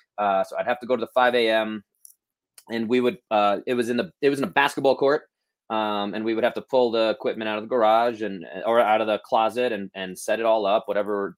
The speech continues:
the workout was that day. So anyway, I got into it. Uh, obviously, uh, you know, th-, th-, that specific guy, Martin, wanted to, uh, kind of bankroll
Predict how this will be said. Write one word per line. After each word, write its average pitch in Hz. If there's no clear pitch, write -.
the 101
workout 107
was 104
that 95
day. 127
So 101
anyway, 120
I 160
got 175
into 160
it. 143
Uh, 117
obviously, 120
uh, 101
you 120
know, 101
th-, 101
th-, 110
that 127
specific 120
guy, 117
Martin, 123
wanted 113
to, 104
uh, 98
kind 110
of 95
bankroll 123